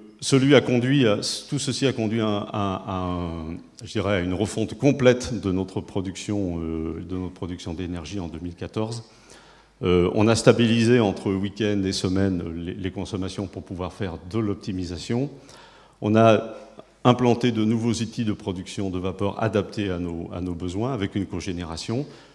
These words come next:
une chaudière de récupération gaz à la place de nos chaudières fuel. On a, euh, comme je vous l'ai dit, optimisé notre sourcing externe de, de, de, de, avec l'usine d'incinération,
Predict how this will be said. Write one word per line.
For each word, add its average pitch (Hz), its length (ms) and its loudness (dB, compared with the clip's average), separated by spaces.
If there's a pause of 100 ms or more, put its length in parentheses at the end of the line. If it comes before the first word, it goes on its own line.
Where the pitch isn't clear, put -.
(160)
une 104 100 -2
chaudière 104 320 2
de 92 60 0
récupération 95 640 -4
gaz 98 240 0
à 85 80 -6
la 85 80 -6
place 85 240 -10
de 85 60 -10
nos 85 120 -10
chaudières 87 380 -10
fuel. 143 300 -4 (800)
On 120 200 8
a, 123 160 12
euh, 101 280 6 (120)
comme 107 120 0
je 98 40 -2
vous 101 100 0
l'ai 101 120 2
dit, 104 120 2
optimisé 101 460 -2
notre 95 300 -4
sourcing 101 640 -2
externe 98 600 0 (160)
de, 87 540 -6 (100)
de, 82 440 -6 (640)
de, 87 640 -6 (360)
de, 95 260 -12 (340)
avec 95 340 -4
l'usine 90 340 -4
d'incinération, 92 880 -4